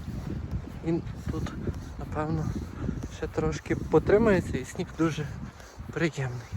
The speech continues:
А зараз каченята. Так, як до вас добратися?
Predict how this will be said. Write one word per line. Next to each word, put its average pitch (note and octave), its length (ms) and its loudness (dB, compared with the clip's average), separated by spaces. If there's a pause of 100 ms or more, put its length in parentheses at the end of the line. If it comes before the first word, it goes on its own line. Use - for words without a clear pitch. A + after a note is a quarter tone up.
(840)
А - 20 -4
зараз D#3+ 460 0
каченята. D3 800 -4 (3250)
Так, - 160 -4
як D3 100 2 (140)
до C#3+ 60 -4
вас D3+ 180 2 (120)
добратися? - 680 0